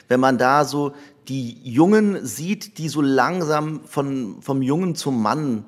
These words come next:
rüberwandern, also pubertäre, pubertäre Herren. Man sieht, auf der ersten Ebene sieht man, dass das Jungs sind, die versuchen, sich halt eben durch eine, durch eine gewisse Breitbeinigkeit, ähm, zu profilieren. Aber man sieht gleichzeitig auch, dass sie unglaublich leiden, weil es einfach eine,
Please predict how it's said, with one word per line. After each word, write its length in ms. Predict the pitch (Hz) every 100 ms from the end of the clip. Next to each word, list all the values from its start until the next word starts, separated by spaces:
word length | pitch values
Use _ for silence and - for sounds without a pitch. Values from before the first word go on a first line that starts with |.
| - -
rüberwandern, 840 | - 139 123 92 92 98 113 123
also 260 | 107 120 117
pubertäre, 720 | - 156 131 - 131 135 131 123
pubertäre 580 | - 143 123 135 127
Herren. 400 | 107 135 123 156 - - - - -
Man 220 | 135 143
sieht, 200 | 196 -
auf 160 | 156 151
der 160 | 151 127
ersten 640 | 175 - 180 170 156 151
Ebene 340 | 107 165 165 139
sieht 240 | 143 165
man, 300 | 143 143 139
dass 240 | 127 -
das 300 | 135 127 - -
Jungs 280 | 127 160 156
sind, 140 | 139
die 40 | 139
versuchen, 400 | 135 123 151 131
sich 180 | 131
halt 120 | 120 95
eben 200 | 127 127
durch 200 | 127 120
eine, 220 | 117 120 - -
durch 120 | 120
eine 80 | 131
gewisse 280 | 117 117 117
Breitbeinigkeit, 1000 | 104 120 143 143 135 135 - 127 127 127 92
ähm, 200 | 120 120
zu 120 | -
profilieren. 600 | - 117 120 139 147 139 - -
Aber 160 | - 120
man 160 | 135 131
sieht 200 | 170 -
gleichzeitig 400 | 135 147 131 120
auch, 60 |
dass 140 | 135 151
sie 60 |
unglaublich 440 | 160 151 131 120 120
leiden, 600 | 113 151 190 131 113 123
weil 120 | 123
es 80 | 107
einfach 220 | 113 127
eine, 260 | 131 127